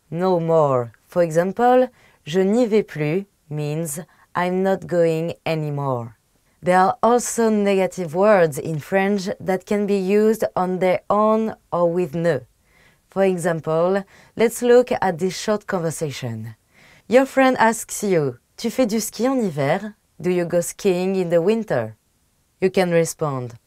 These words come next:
"Non, je n'y vais jamais." No, I never go. Here, the word jamais, meaning never, is used with ne. Without ne,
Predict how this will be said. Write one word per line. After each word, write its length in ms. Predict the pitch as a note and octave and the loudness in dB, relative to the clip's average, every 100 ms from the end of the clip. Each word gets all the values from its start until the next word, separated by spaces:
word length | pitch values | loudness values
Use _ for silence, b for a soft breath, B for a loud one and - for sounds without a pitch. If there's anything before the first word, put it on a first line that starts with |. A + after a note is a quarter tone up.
| _ | _
"Non, 320 | F#3+ A3+ A3 D3+ _ | -2 0 -2 -6 _
je 160 | E3 E3+ | -8 -4
n'y 120 | F#3 | -2
vais 140 | F#3 F#3 | 0 2
jamais." 400 | F#3 E3+ C3 A2+ _ _ _ - | 0 0 -4 -8 _ _ _ -4
No, 400 | F3+ G3+ C#3+ - _ | 2 4 2 -2 _
I 140 | E3+ F3+ | -2 0
never 400 | F#3 G3 G3+ F#3 | 2 2 2 2
go. 400 | E3 C#3 A2 - _ _ _ _ _ | 2 2 0 -6 _ _ _ _ _
Here, 480 | - - B3+ C4+ D4 _ | -4 4 4 4 0 _
the 140 | G3 | 0
word 340 | F#3 G3+ G#3+ F#3+ | 2 4 4 2
jamais, 560 | E3+ A3 G3+ F#3 B3+ C4+ | -2 0 2 0 -2 -6
meaning 500 | F3+ F3 E3+ E3 D#3 | -6 -2 -2 -2 -2
never, 540 | D#3 E3+ F3+ A3 B3+ C4 | 0 2 2 2 0 -6
is 260 | - G3 E3 | -4 -2 -2
used 520 | F#3+ A3 A#3 A#3+ A#3+ - | 0 4 4 4 0 -6
with 280 | F3+ D3 | -6 -4
ne. 320 | D#3+ E3+ D3+ B2 _ b b b b - | 0 0 0 -2 _ b b b b -2
Without 460 | G#3+ B3 C4 C4+ | 4 6 4 2
ne, 360 | G3+ F3 E3 | 0 2 2